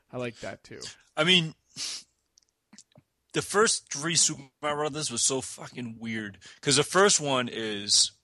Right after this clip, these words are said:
Speaker 2: and we'll go, we'll obviously talk about it later, but it was kinda blocky and, you know what I mean? It is what
Speaker 1: Mm-hmm.
Speaker 2: it is.
Speaker 1: Yeah.
Speaker 2: Two came out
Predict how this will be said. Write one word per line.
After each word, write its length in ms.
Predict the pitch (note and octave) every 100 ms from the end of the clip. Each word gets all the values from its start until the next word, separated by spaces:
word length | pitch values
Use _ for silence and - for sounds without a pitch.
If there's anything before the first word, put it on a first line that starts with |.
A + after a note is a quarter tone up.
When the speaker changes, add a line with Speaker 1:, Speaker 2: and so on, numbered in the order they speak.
| _ _ _ _ _ -
Speaker 2:
and 100 | B2+
we'll 100 | B2+
go, 180 | A#2 C3 G2 -
we'll 180 | C3+ B2 F#2+
obviously 360 | A#2+ A2+ G#2+ -
talk 160 | A2+ G2+
about 100 | G#2
it 20 |
later, 180 | A2+ A2
but 120 | G#2
it 80 | G#2+
was 240 | G#2+ G#2 - _ _ _ _ _ _ _ _ -
kinda 220 | D3 C3+
blocky 840 | A2+ B2 C3 C#3+ - D3 C#3+ C#3+ C3
and, 380 | A2 G#2+ G#2 - -
you 140 | - E3
know 60 |
what 80 | F3
I 20 |
mean? 180 | F3 F3+
It 140 | D3 C#3
is 200 | D3+ B2+
what 140 | F3
Speaker 1:
Mm-hmm. 120 | F#3+
Speaker 2:
it 60 | B2
is. 240 | C3+ C3 - - -
Speaker 1:
Yeah. 160 | G#3 F3
Speaker 2:
Two 160 | B3
came 300 | C4+ G3 D3+
out 260 | B2 A2